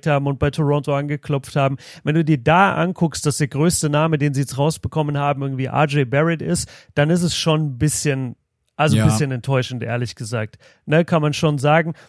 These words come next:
Speaker 1: Aber für den Zeitpunkt, wo wir jetzt gerade stehen, so zwei Jahre nachdem man eigentlich das alles hätte machen müssen, dann ist es vom Wert her jetzt Stand heute wahrscheinlich in Ordnung. Aber ich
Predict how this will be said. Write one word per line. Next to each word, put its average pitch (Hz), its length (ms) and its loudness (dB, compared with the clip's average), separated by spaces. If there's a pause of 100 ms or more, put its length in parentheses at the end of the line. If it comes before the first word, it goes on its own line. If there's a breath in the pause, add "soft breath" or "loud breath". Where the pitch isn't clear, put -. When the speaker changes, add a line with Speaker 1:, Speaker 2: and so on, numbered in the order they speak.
Speaker 1:
Aber 147 220 2
für 170 120 -4
den 151 140 0
Zeitpunkt, 170 540 0
wo 139 100 -2
wir 131 100 0
jetzt 143 440 0
gerade 135 260 -2
stehen, 127 320 -4
so 120 160 -8
zwei 156 320 0
Jahre 156 380 0
nachdem 175 460 -2
man 175 180 -2
eigentlich 135 320 -6
das 131 180 -6
alles 135 260 -2
hätte 139 180 -2
machen 143 280 -2
müssen, 156 320 -2 (420 loud breath)
dann 190 440 2
ist 175 160 0
es - 240 -4 (240)
vom 156 380 -2
Wert 185 280 2
her 180 140 -2
jetzt 156 320 -2
Stand 151 320 -2
heute 170 280 2
wahrscheinlich 160 440 2
in 139 120 0
Ordnung. 135 380 0
Aber 120 380 0
ich - 240 -4